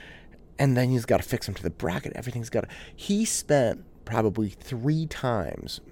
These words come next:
more money than if he had called just a company to build a fence. Maybe even four times. Like, it was a ridiculous amount of money. And it took him, like, a year to finish his Great American Fence around his backyard.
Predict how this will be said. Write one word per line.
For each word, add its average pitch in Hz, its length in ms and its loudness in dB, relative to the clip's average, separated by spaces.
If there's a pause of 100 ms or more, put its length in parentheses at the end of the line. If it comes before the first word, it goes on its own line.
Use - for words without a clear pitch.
more 117 400 4
money 80 500 0 (1120)
than 101 360 2 (380)
if 120 140 2
he 127 100 4
had 110 120 2
called 104 460 4 (180)
just - 200 -6
a 104 40 -4
company 82 360 -2
to 78 100 -6
build 76 220 -6
a - 20 -14
fence. - 540 -14 (1080)
Maybe 131 220 4
even 95 200 0
four 80 300 -4
times. - 360 -8
Like, 98 140 -4
it 104 40 2
was 127 140 2
a 127 60 4
ridiculous 123 540 0
amount 92 260 0
of - 60 -10
money. 98 300 -2 (300)
And 202 380 6 (280)
it 320 120 0
took - 200 -4
him, 311 120 -2
like, 220 340 -2 (480)
a 185 80 6
year 175 720 4 (280)
to - 80 2
finish 165 440 6
his - 180 2
Great 143 400 8
American 120 580 8
Fence 147 460 2
around 110 320 8
his 113 120 4
backyard. 107 760 4